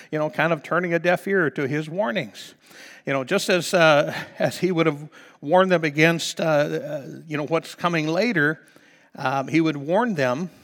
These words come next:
also to remember. You know, when things come like this, John fifteen, verse twenty says, "Remember." Starts off with that word. And I, I just, every time I see that in the scripture, it, it,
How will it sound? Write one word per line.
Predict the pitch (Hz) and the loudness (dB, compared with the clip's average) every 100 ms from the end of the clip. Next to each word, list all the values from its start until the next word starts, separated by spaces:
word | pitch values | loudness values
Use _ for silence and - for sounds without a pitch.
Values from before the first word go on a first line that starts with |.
| - - | -20 -6
also | 175 208 - 143 | -2 0 -2 -4
to | - 160 | -4 -4
remember. | 190 202 254 190 117 - 160 | -4 -2 -4 -6 -10 -16 -10
You | 151 | -8
know, | 156 | -6
when | 143 135 | -6 -6
things | - 202 208 - | -6 -4 -4 -6
come | - 220 | -6 -2
like | 165 - | 0 0
this, | 151 | -6
John | - 180 240 269 | -2 0 0 0
fifteen, | 226 208 214 190 | -4 -6 -4 -4
verse | 180 175 | -4 -6
twenty | - 156 135 | -8 -8 -8
says, | - 147 139 | -6 -6 -6
"Remember." | 139 139 127 113 117 _ _ _ _ _ _ _ _ _ _ - | -6 -6 -6 -10 -20 _ _ _ _ _ _ _ _ _ _ -16
Starts | - 185 185 196 | -4 -2 0 0
off | 170 | 0
with | 156 | -2
that | 147 131 | -4 -6
word. | 135 110 110 _ _ _ _ _ _ _ _ _ _ - | -8 -10 -14 _ _ _ _ _ _ _ _ _ _ -4
And | 139 | -2
I, | 147 170 | 2 4
I | 226 | 4
just, | 226 - | 0 2
every | 180 202 - | 4 4 2
time | 233 214 | 0 0
I | |
see | 180 220 185 | -2 -4 0
that | 139 113 - | 2 0 -2
in | 156 | -4
the | 147 | -4
scripture, | - 190 - 127 123 | 0 -2 0 -4 -6
it, | 151 131 120 - | -8 -10 -14 -18
it, | - 170 | -12 -12